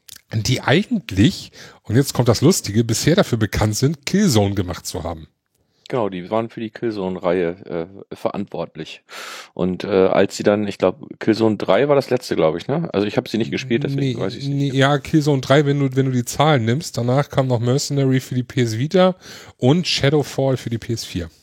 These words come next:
Speaker 2: Äh, waren sie da auch für zuständig?
Speaker 1: Ja, also das ist alles von, äh, Guerilla Games noch.
Speaker 2: Okay, auf jeden Fall, äh,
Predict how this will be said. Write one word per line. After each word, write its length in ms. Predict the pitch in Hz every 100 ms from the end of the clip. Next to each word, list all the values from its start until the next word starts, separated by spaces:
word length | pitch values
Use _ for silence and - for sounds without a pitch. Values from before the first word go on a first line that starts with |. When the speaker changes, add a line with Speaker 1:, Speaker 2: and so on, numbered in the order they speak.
| _ _ _ _ _ _ _
Speaker 2:
Äh, 140 | 60
waren 180 | 60 110
sie 80 | 107
da 160 | 104 101
auch 140 | -
für 140 | -
zuständig? 580 | 143 151 - 151 175 190 - _ _ -
Speaker 1:
Ja, 180 | 92 - _ _
also 220 | 104 104
das 80 | 104
ist 140 | 104
alles 300 | 127 143 139
von, 420 | - 127 131 131
äh, 220 | 120 117 110
Guerilla 400 | 110 107 95 90
Games 300 | 92 92 -
noch. 140 | 90 _ _ - - -
Speaker 2:
Okay, 260 | 110 - 95
auf 140 | 107
jeden 140 | 113
Fall, 240 | 117 110 104
äh, 220 | 98